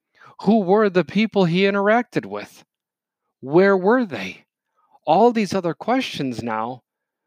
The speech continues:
that is b-, piled on top of, hey, your original,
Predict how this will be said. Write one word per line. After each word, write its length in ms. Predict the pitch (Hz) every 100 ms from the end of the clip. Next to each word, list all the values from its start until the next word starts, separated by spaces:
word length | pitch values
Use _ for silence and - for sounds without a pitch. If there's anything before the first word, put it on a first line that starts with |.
| _ _ _ _ _
that 200 | 143 165
is 160 | 170 143
b-, 240 | 123 - 151
piled 400 | - 185 190 185
on 200 | 160 151
top 360 | - - 247 247
of, 200 | 139 131
hey, 420 | 127 214 160 147 -
your 200 | 135 147
original, 500 | 226 220 143 135 156